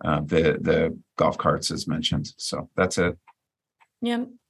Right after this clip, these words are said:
Speaker 2: Cool. Well, anything else? So I think we've hit on everything that I had that I wanted to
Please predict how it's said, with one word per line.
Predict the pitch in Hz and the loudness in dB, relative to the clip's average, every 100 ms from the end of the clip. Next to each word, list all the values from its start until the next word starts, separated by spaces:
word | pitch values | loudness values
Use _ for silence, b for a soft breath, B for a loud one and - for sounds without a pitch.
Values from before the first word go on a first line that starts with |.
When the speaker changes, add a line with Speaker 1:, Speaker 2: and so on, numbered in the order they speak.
| _ _ _ _ _ _ _ _ _ _ _ _ _ | _ _ _ _ _ _ _ _ _ _ _ _ _
Speaker 2:
Cool. | - 302 415 220 - _ _ - | 2 4 4 0 -10 _ _ 4
Well, | 233 233 - | 6 6 6
anything | 262 320 349 359 | 6 6 6 6
else? | 302 320 330 - | 8 8 4 6
So | 269 240 226 | 8 8 8
I | 214 247 | 6 4
think | 311 262 | 0 2
we've | 269 262 | 0 2
hit | 254 | 4
on | 247 240 | 6 6
everything | 196 208 233 226 220 220 220 | 6 6 4 4 2 4 4
that | 185 180 175 165 - | 6 6 6 4 2
I | 165 180 185 | 4 4 4
had | 196 190 180 | 4 4 6
that | 175 | 6
I | 175 | 6
wanted | 180 180 | 4 0
to | 180 170 | 0 -2